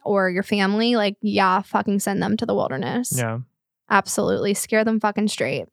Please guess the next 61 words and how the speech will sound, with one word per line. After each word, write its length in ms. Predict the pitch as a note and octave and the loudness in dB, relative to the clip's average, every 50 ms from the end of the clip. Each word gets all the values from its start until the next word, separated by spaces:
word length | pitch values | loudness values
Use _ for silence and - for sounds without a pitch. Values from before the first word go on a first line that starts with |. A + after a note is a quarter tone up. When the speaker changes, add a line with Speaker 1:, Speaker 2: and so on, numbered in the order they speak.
| _ - B2 C3+ | _ -10 -6 -2
Speaker 2:
Yeah. 220 | C3 A#2+ A#2 A#2 | -2 0 0 0
What's 320 | A#2+ A#2+ B2 C3 C3 - | -2 -2 -2 -4 -4 -4
the 80 | - C3+ | -4 -2
difference 340 | B2+ B2+ - - B2+ B2 - | -2 -2 -2 -2 -6 -6 -6
between 320 | C3 B2 - - C3 B2 | -8 -8 -6 -6 -6 -4
that 140 | A#2 A#2+ A#2 | -4 -4 -4
and, 80 | - - | -4 -4
like, 140 | A#2 A#2+ B2+ B2 _ _ _ _ - | -4 -6 -6 -8 _ _ _ _ 0
Speaker 1:
Prison. 320 | - A3 G#3 - - - - C#3+ B3 B3 | 2 2 2 2 2 2 4 4 2 2
Speaker 2:
boot 60 | - | 0
camp? 260 | - - B2 A#2+ B2 C4+ | -2 0 0 2 4 4
Speaker 1:
Well, 160 | C#4+ C#4 B3 - | 4 4 4 2
it's 120 | A#3+ - D4 | 2 2 2
either 200 | C#4+ C4+ A#3+ A3 | 4 4 4 6
that, 280 | G#3 G#3 A#3+ - - | 6 4 4 2 2
prison, 280 | - A#3+ A#3 A#3 A#3 G#3+ | 2 2 2 4 4 4
or 60 | G3 | 4
death, 540 | G3 G#3+ G3 A3 G3 F#3+ G3 G#3 G#3 - - | 4 4 4 6 6 4 2 0 0 0 0
you 120 | A#3+ A3 | 2 2
know? 240 | G#3 F#3+ F#3 F#3+ G#3 | 4 4 4 4 4
And 120 | G#3+ G#3 G3+ | 4 2 2
I 40 | |
mean, 380 | G3+ G3 F#3+ F#3+ F#3+ F#3+ G3 - | 2 2 2 2 2 0 0 0
they're 160 | - G3+ G3+ | 2 2 2
gonna, 320 | A3 G#3 G3+ - D3 G3+ G3+ | 4 2 2 2 2 2 2
they 140 | G#3 G3+ | 4 2
have 260 | F#3+ F#3 G3+ G3+ G3 - | 4 4 4 2 2 2
to 100 | - G#3+ | 0 0
get 160 | G#3+ D3 B2 | 0 0 0
scared 280 | - - G#3+ G3 G3 | 0 0 2 2 2
straight 280 | - - - F3+ G3+ - | 0 0 0 2 2 2
with 120 | A3+ A3 | 0 0
that 160 | - F#3 - - | 0 0 0 0
kind 160 | - G3+ F3+ | 0 0 0
of 60 | G3+ | 0
stuff. 260 | - - G3+ F#3 F#3+ - | -2 0 0 0 0 0
I 60 | G#3+ | 0
Speaker 2:
Yeah. 100 | G#3 G3+ - | -2 0 2
Speaker 1:
definitely 360 | - G3+ G3 A3+ G3+ F3+ A3 G#3 | 4 4 4 4 2 0 0 2
think 220 | A3 G#3 G#3 G3+ | 2 0 0 2
for, 120 | - G#3+ | 2 2
like, 180 | G3+ F#3+ G3 - | 2 2 2 2
what 80 | G3 F3+ | 2 2
I 140 | F3+ G3 | 4 4
was 160 | A#3 C4+ A#3+ - | 4 2 2 0
going 220 | G#3 G3 F#3+ G3+ | 0 0 0 0
through, 240 | - - G#3 G3 G3 | 0 0 2 2 4
like, 280 | F#3+ G#3 - - A#3+ - _ _ _ _ _ _ _ _ - | 2 2 0 -4 -10 -18 _ _ _ _ _ _ _ _ 0
anxious, 440 | - G3 G3+ - - A3 G3+ - - | 2 2 2 2 2 0 2 2 2
anxiety, 440 | G#3 G#3 G3+ G3+ F#3+ F#3+ G3 F#3+ G3 | 0 0 2 2 2 2 2 2 0
depression 600 | G3+ G3+ - - G3 G3+ - - G#3 G#3 G3+ G#3 | 0 0 2 2 2 2 2 0 0 0 0 2
stuff, 200 | - G#3 G#3 - - | 2 2 2 0 -2
I 140 | - - G#3 | -2 0 0
don't 180 | G3+ F#3+ - - | 0 0 0 0
think 180 | G#3+ A#3 A#3+ | 0 0 2
it's 140 | A3+ G#3 - | 0 0 0
the 80 | - G#3 | 0 0
right 180 | F3 - - | -2 -2 -2
place 220 | - - A#2+ - - | -4 -4 -4 -4 -6
for 140 | - - | -6 -8
kids, 500 | - - G#3 - - G#3 A3 - - - | -4 -2 -2 -2 -2 -4 -6 -8 -10 -10